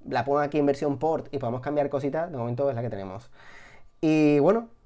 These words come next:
eh, creo que no me he dejado nada, ya os digo,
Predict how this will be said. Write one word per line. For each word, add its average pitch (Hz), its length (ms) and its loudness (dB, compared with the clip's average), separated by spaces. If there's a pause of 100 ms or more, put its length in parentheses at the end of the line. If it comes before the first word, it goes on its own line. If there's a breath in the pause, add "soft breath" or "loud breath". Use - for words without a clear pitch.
(340)
eh, 131 280 0
creo 160 200 2
que 202 260 6
no 170 220 4
me 190 80 4
he - 20 0
dejado 160 320 4
nada, 175 240 2
ya 135 100 2
os 139 80 -4
digo, 139 380 0